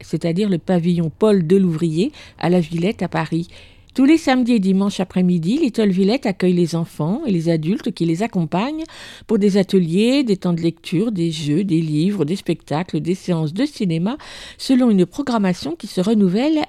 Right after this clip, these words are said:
de semaine en semaine, et la plupart de ces propositions sont gratuites. Une proposition riche à découvrir sur le site de la Villette. Et parmi les propositions, il y a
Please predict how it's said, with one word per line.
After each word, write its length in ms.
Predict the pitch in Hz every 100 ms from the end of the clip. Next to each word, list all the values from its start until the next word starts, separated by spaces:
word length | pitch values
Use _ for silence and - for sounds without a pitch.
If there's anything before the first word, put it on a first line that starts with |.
| -
de 140 | 208
semaine 400 | 240 220 208 226
en 60 | 220
semaine, 520 | - 170 156 220 302 - - - -
et 80 |
la 100 | 233
plupart 560 | 220 - 277 - 196 180
de 80 | 160
ces 160 | -
propositions 640 | 147 262 - 180 180 - 359
sont 220 | - 220
gratuites. 640 | 196 208 - 185 180 - - - -
Une 160 | 190 185
proposition 640 | 196 - 180 185 - 165
riche 420 | 147 262 - - -
à 80 | 160
découvrir 640 | 170 233 180 156 240 294 302 - -
sur 200 | - 175
le 120 | 175
site 280 | 170 - -
de 60 | 170
la 140 | 175
Villette. 640 | 190 156 180 151 - - - _ -
Et 80 | 185
parmi 300 | 247 269 269
les 140 | 185
propositions, 680 | - 220 226 208 196 - 349
il 220 | 233 190
y 120 | 202
a 120 | 226